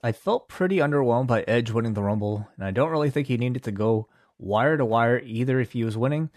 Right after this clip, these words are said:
especially as he was anonymous for long stretches of the match after the initial burst at the beginning. Him winning was a big enough accomplishment without needing the added caveat of doing it from number one. That and Orton at the end being painfully obvious and, uh, w-,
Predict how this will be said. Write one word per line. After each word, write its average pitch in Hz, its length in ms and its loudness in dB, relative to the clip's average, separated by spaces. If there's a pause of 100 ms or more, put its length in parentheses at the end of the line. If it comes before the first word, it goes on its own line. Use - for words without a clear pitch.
(340)
especially 160 380 0
as 120 160 2
he 131 80 0
was 120 160 0
anonymous 120 560 0
for 110 160 -4
long 113 200 2
stretches 113 400 -2
of 104 80 -8
the 107 60 -4
match 113 380 0
after 104 200 0
the 107 120 0
initial 104 300 0
burst 95 340 -6
at 95 80 -8
the - 40 -8
beginning. 92 380 -8 (380)
Him 156 180 4
winning 151 220 4
was 123 100 4
a 107 60 2
big 120 200 2
enough 135 200 2
accomplishment 117 760 -2
without 104 300 0
needing 117 300 2
the 110 160 2
added 104 240 2
caveat 95 480 -2
of 92 320 -10
doing 104 240 -2
it 98 120 -8
from 104 140 -8
number 87 260 -6
one. 82 260 -14 (420)
That 117 380 2
and 113 120 -4
Orton 113 320 -4
at 110 160 -2
the 113 140 0
end 117 160 0
being 110 180 0
painfully 131 400 0
obvious 120 400 2
and, 98 240 -4
uh, 101 120 -8
w-, 92 280 -6